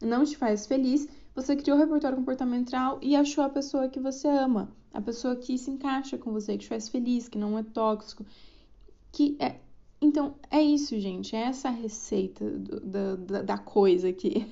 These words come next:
<laughs> Não é sendo frio, não é sendo frio mesmo, não tá aí o,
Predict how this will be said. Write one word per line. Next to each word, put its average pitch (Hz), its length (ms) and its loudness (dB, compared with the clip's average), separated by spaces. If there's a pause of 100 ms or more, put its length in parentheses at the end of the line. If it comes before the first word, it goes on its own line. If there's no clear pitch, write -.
(140)
<laughs> 339 640 -6
Não 240 220 0
é 262 60 2
sendo 247 320 -6
frio, 190 500 -2 (380)
não 208 280 0
é 220 40 -2
sendo 214 240 -4
frio 214 320 -4 (300)
mesmo, 196 640 0
não 214 360 -2
tá 240 140 -4
aí 208 380 0 (260)
o, 226 160 -2